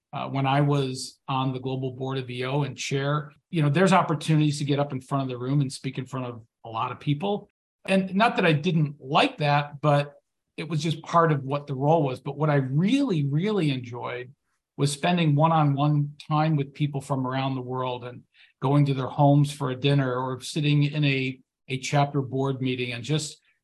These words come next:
learning about the people from that part of the world, learning about their culture, and just creating friendships and relationships with, with people from all over. It's just been spectacular.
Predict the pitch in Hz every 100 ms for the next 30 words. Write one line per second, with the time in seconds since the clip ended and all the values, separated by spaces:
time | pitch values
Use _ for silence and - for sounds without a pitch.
0 | - 127 135 147 175 160 143 143 143 -
1 | 156 143 127 127 127 131 - 131 123 120
2 | 123 131 131 127 131 127 117 117 113 -
3 | - 151 147 151 135 131 131 147 147 -
4 | _ _ _ _ - 151 156 143 - 147
5 | 143 135 - 123 123 127 147 - 127 127
6 | - - 127 127 - _ _ _ _ -
7 | 127 - 147 143 127 127 123 120 123 123
8 | 131 101 107 113 - 139 - 127 123 117
9 | 117 - 110 - 127 127 - 120